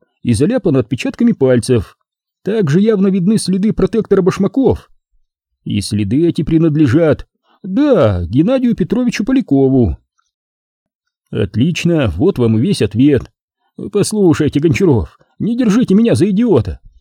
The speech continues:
Может быть, я не симпатичен вам, я многим неприятен, но в отсутствии профессионализма меня обвинить невозможно. И тут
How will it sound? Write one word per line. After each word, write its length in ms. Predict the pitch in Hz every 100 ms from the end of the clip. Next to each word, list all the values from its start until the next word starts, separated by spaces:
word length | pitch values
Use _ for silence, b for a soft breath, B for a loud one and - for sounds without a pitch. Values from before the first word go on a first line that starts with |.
| _ -
Может 320 | 247 208 190
быть, 200 | 190 -
я 240 | 233 202
не 120 | 180
симпатичен 680 | 190 202 143 139 190 - 165
вам, 340 | 165 151 101 - _ _
я 200 | 240 254
многим 360 | 269 240 135 151
неприятен, 600 | - 247 220 127 80 64 _ _ _
но 180 | 151 262
в 60 |
отсутствии 520 | 220 - 240 - 202 185
профессионализма 1040 | - 180 - 180 185 262 226 110 87 - _ _
меня 280 | 147 247 269
обвинить 400 | 143 208 262 202
невозможно. 800 | 220 196 170 160 123 95 73 - _ _ _ _ _ _ _
И 240 | - 101 101
тут 460 | - 202 - -